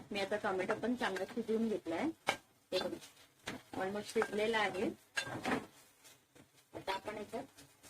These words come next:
थोडेसे ड्राय मसाले टाकणार आहे, सुके मसाले, आपला घरगुती लाल मसाला,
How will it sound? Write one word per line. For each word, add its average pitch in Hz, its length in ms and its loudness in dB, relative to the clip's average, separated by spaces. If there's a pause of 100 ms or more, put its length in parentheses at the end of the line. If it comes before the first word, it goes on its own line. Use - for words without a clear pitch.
(140)
थोडेसे 233 400 4 (520)
ड्राय 190 360 10
मसाले 196 340 2
टाकणार 175 360 2
आहे, 247 140 0
सुके 190 280 2
मसाले, 180 500 2 (1040)
आपला 190 220 2
घरगुती 196 500 0
लाल 180 220 4
मसाला, 170 420 2